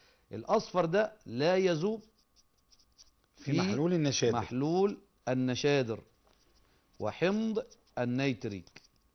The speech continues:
Speaker 1: ما بيدوبش في محلول النشادر ولا حمض الايه؟ النيتريك. طب وهنا يذوب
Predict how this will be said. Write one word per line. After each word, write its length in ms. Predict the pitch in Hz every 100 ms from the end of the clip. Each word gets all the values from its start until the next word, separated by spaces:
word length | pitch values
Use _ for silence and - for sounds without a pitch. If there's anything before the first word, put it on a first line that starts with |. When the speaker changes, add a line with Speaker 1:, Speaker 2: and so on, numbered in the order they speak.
| _ _ _ _ - -
Speaker 1:
ما 80 | 120
بيدوبش 280 | 123 139 156
في 80 | 139
محلول 380 | 135 123 156
النشادر 540 | 151 127 156 185 220 208 - _ -
ولا 200 | 127 139
حمض 280 | - 160 135
الايه؟ 420 | 135 160 180 165
النيتريك. 540 | 147 131 117 104 95 - _ _ -
طب 160 | 117 120
وهنا 440 | 127 143 165 165 - _ -
يذوب 760 | 107 120 104 151 196 220 185